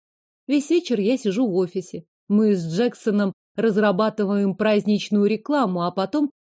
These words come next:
размещаем её на сайте. Это не самая захватывающая часть моей работы, поэтому мыслями я то и дело возвращаюсь к опере и первому поцелую с Мэттом. Его мягкое дыхание на моих губах,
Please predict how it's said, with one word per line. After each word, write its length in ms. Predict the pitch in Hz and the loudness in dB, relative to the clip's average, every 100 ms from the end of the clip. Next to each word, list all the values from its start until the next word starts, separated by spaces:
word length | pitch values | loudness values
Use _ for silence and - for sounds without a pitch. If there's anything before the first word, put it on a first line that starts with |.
| - | -2
размещаем 680 | 220 190 202 180 262 262 190 | 0 2 2 2 2 2 2
её 280 | 185 180 | 0 0
на 160 | 208 220 | 0 0
сайте. 520 | - 196 165 - - _ - | -4 -4 -4 -6 -14 _ -14
Это 160 | 202 226 | -6 -2
не 160 | 233 | 0
самая 480 | 240 240 202 180 180 | 0 0 0 0 -2
захватывающая 1120 | 196 196 196 196 190 180 185 180 - 190 170 _ _ | -2 -2 -2 -2 -2 -2 0 -2 -2 -4 -4 _ _
часть 400 | - 220 214 - | -4 0 0 -2
моей 340 | 196 190 202 190 | -2 0 2 2
работы, 460 | 214 196 190 180 - _ _ - | 0 0 -4 -6 -14 _ _ -2
поэтому 400 | 269 285 254 262 | 0 2 2 4
мыслями 520 | 285 - 202 190 190 | 2 0 -2 0 0
я 240 | 180 202 | 0 0
то 200 | 190 254 | 0 0
и 120 | 220 190 | 0 0
дело 340 | 165 262 196 | 0 2 2
возвращаюсь 880 | 180 165 180 196 196 240 226 196 - | 0 -2 0 0 0 0 2 0 -2
к 100 | - | -2
опере 380 | 247 - 214 202 _ _ - | -2 0 -2 -2 _ _ -8
и 300 | 240 233 - | -2 -2 -2
первому 540 | - 233 247 208 214 208 | 0 2 2 2 0 0
поцелую 640 | 214 - 202 196 220 202 | -4 -2 0 2 2 0
с 120 | 196 | 0
Мэттом. 500 | 202 202 185 185 165 - _ _ - | 0 0 -2 -6 -10 -14 _ _ -4
Его 240 | 190 196 | 0 2
мягкое 460 | 196 208 208 - 185 | 2 2 -2 0 0
дыхание 580 | 175 180 - 226 208 196 | 0 0 0 0 0 0
на 80 | 196 | 0
моих 300 | 202 208 180 | 2 2 2
губах, 460 | 196 180 202 196 | 0 0 -2 -4